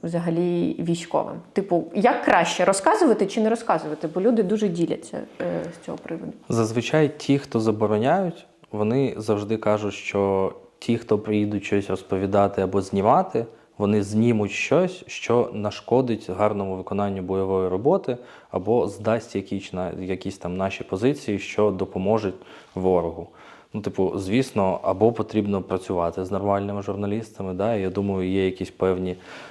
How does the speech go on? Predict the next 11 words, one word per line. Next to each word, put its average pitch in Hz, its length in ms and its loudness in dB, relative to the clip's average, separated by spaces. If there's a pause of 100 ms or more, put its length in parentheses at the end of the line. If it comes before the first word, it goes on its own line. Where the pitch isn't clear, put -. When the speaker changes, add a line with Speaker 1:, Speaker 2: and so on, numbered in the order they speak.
Speaker 2:
способи, 92 560 2
як 92 200 2
можна 90 680 0 (920)
надати 101 380 4
оцінку 95 460 0
журналісту, 92 560 0 (140)
з 98 140 0
яким 98 300 2
ти 92 100 -2
плануєш 95 400 0
співпрацювати. 123 840 0